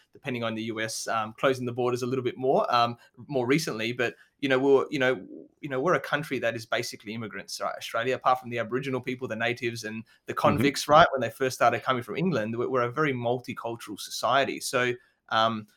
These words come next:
Speaker 1: you know, a lot of people come from overseas. So because of that, um, especially in the tech world, right, where there's a lot of skill shortages in the tech world at the moment
Speaker 2: Mm-hmm.
Speaker 1: because we get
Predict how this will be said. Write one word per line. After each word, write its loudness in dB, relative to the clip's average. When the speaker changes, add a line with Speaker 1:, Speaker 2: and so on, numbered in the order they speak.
Speaker 1:
you -2
know, 4
a -2
lot 2
of -2
people -4
come -4
from -10
overseas. -4
So -4
because -4
of -4
that, 4
um, 2
especially 0
in 2
the 0
tech -6
world, -2
right, 2
where -4
there's -4
a -2
lot 4
of -4
skill -2
shortages -6
in -6
the -6
tech -6
world -2
at -14
the -10
moment 4
Speaker 2:
Mm-hmm. 0
Speaker 1:
because -6
we -6
get -8